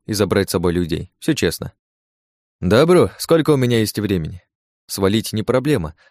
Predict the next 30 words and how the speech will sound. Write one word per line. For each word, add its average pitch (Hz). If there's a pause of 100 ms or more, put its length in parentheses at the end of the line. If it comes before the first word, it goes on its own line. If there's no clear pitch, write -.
Сложность 98
в 95
том, 117
что -
на 90
той 95
стороне 95
все 90
еще 87
меня 90
стережет 92
группа 92
проявителей. 92 (340)
Так 120
что 143
сперва 104
желательно 98
составить 90
план 90
действий. - (760)
«Десять 147
минут. 139 (320)
Больше 117
мы 127
не 127
вправе 120
гарантировать», 92 (640)
ответила 160
женская 120
особь. 90